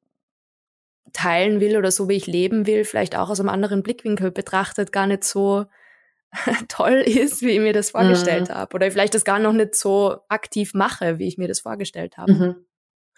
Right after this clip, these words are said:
Speaker 2: Wenn du jetzt sagst, ne, du warst ja auch als Influencerin aktiv und bist es jetzt in einer anderen Ecke, aber trotzdem eben auf Instagram. Hat das was mit dir gemacht oder hat das auch zu Dingen geführt, dass du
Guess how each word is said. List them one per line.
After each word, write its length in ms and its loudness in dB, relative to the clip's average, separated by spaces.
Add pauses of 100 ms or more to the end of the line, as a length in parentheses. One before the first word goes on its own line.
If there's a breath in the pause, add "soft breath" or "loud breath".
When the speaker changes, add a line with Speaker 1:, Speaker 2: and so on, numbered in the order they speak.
(340 soft breath)
Speaker 2:
Wenn 220 4
du 80 6
jetzt 160 2
sagst, 400 -4
ne, 80 -4
du 120 -2
warst 220 -2
ja 120 -4
auch 60 -10
als 220 -8
Influencerin 640 -4
aktiv 380 -12
und 140 -8
bist 200 -6
es 160 -8
jetzt 300 -4 (180)
in 140 -4
einer 80 -4
anderen 480 -4
Ecke, 340 -2
aber 160 0
trotzdem 320 -8
eben 140 -6
auf 120 -10
Instagram. 640 -2 (340 loud breath)
Hat 200 -4
das 180 0
was 240 -4
mit 220 0
dir 240 0
gemacht 500 -2
oder 220 -2
hat 160 -4
das 100 -6
auch 300 -2
zu 180 -6
Dingen 300 2
geführt, 480 -2
dass 200 -2
du 460 0